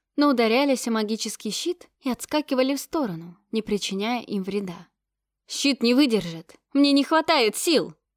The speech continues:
крикнул Арсений, крепко сжимая руку Елеоль. «Тут недалеко! Бежим скорее!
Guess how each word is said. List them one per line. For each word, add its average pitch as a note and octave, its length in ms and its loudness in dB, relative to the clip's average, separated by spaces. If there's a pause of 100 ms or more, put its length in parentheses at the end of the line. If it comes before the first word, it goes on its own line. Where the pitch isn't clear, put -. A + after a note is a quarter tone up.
(160)
крикнул G#3+ 380 -2
Арсений, G3 480 -2
крепко G3 380 -8
сжимая G3 440 -2
руку G3 220 -6
Елеоль. F#3+ 520 -4 (420)
«Тут G4 160 0
недалеко! G4+ 680 4 (160)
Бежим F#4 280 4
скорее! E4+ 640 2